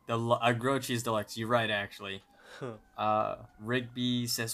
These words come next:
Speaker 1: "Whoa, I remember this," as he picks it up and looks at it. And Mordecai says, like,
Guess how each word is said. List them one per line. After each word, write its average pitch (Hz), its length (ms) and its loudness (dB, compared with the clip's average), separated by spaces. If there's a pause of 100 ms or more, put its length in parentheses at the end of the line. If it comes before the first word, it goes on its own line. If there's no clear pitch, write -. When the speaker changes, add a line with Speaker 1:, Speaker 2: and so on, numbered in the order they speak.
Speaker 1:
"Whoa, 165 600 0
I 170 200 2
remember 127 540 4
this," 123 380 -2 (120)
as 107 140 -2
he 101 80 -8
picks - 340 -10
it 113 100 -2
up 104 260 0
and 104 200 -4
looks 107 260 -6
at 101 180 -2
it. 101 220 -4 (760)
And 107 380 2
Mordecai 120 320 0
says, 120 260 -4
like, 117 160 -2